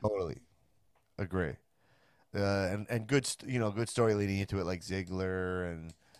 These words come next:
uh, and, and, uh, Theory, and then, yeah, totally to have, uh, Finn, Seth. It's great. 'Cause especially, I like where they're going with Seth.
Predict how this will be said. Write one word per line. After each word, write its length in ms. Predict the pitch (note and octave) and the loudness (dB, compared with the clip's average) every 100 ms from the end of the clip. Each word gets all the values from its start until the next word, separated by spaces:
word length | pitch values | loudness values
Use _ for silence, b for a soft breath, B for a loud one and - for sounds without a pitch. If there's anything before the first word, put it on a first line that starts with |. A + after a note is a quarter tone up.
| b b b - | b b b -4
uh, 840 | F#2 F#2+ F#2 F#2 F2+ F2+ F2 D#2+ - - _ - | 2 4 4 4 2 2 0 -2 -4 -10 _ -12
and, 240 | E2 F#2 - | -10 -10 -12
and, 360 | F2 F2+ F2 F2 | -12 -12 -12 -8
uh, 380 | F2 F2 D2+ A1 | -6 -6 -6 -8
Theory, 600 | - G2+ F#2 F2 E2+ E2+ | -6 -4 -2 -4 -4 -6
and 160 | E2 | -6
then, 240 | E2+ D2 D2+ | -8 -8 -10
yeah, 240 | D#2+ C2 G#1 | -8 -8 -8
totally 400 | F#2 F2 D#2+ D2 | -6 -4 -4 -6
to 80 | D2+ | -6
have, 260 | E2 D#2+ | -6 -6
uh, 360 | D#2 D2 C2 B1 - _ _ _ _ _ _ | -6 -8 -8 -10 -14 _ _ _ _ _ _
Finn, 540 | - G#2 F#2 E2+ D2+ - _ _ _ _ _ _ _ | -10 -6 -6 -6 -12 -18 _ _ _ _ _ _ _
Seth. 360 | - F2 D2+ - | -8 -4 -4 -6
It's 100 | - | -14
great. 240 | - E2 - | -8 -8 -6
'Cause 160 | A2 F#2+ | -6 -4
especially, 480 | - D#3 D3 A#2+ - B B B B _ _ _ _ _ - - _ - | 2 2 2 0 -4 B B B B _ _ _ _ _ -20 -20 _ 2
I 120 | B2 | 6
like 240 | D3 E3 | 8 8
where 80 | G#3 | 8
they're 100 | D3+ | 6
going 260 | A#2 F3 C3 | 8 6 6
with 140 | F2+ | 0
Seth. 380 | - E2+ D2 | -4 -2 -4